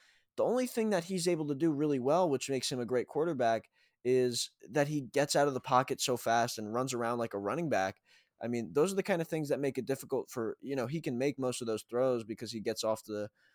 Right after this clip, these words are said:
he gets off the spot. Uh, uh, he really gets off the spot at his own intention, and, and he's able to really just do whatever he wants at that point.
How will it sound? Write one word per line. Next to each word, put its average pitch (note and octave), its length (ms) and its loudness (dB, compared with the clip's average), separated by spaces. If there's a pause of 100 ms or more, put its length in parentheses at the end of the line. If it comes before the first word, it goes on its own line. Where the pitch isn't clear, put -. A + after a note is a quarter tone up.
(280)
he B2 120 -6
gets C3 180 4
off B2+ 160 4
the A2 80 -4
spot. A#2 400 4 (180)
Uh, G2+ 120 0 (120)
uh, G#2+ 400 -8
he G#3 120 0
really B3+ 200 0
gets G3 180 6
off F3+ 160 4
the - 60 -10
spot D#3+ 380 4
at C3 100 4
his A#2 140 -4
own C3+ 120 -2
intention, A#2 520 -4
and, G#2+ 120 -6
and G#2+ 160 -6
he's A#2 140 -4
able A#2 160 -2
to G#2+ 80 -4
really A#2+ 240 0
just G#2 260 -8
do A#2+ 80 -2
whatever A2+ 300 0
he G#2+ 80 -2
wants G#2+ 260 -4
at G2 100 -12
that G#2 200 -2
point. G2 260 -8